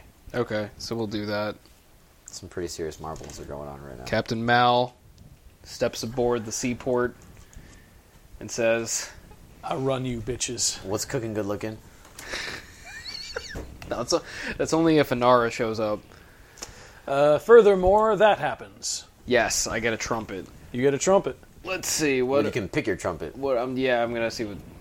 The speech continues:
Speaker 1: uh, that's one reputation for every house. I only have one house.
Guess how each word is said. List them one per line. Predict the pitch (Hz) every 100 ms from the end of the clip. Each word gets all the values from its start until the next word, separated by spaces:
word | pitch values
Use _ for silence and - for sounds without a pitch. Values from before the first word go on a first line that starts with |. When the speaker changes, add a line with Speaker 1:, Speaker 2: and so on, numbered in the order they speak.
| - - - - - - - 101
Speaker 1:
uh, | 98 98 98 98 101 101 101 95
that's | 98 101 -
one | 117 135
reputation | 139 131 120 - 120 113 - 117
for | 110 - 107
every | 113 127 110
house. | 104 - - 107 101 - - -
I | -
only | 98 92
have | 90
one | 95 92
house. | - 98 95 - -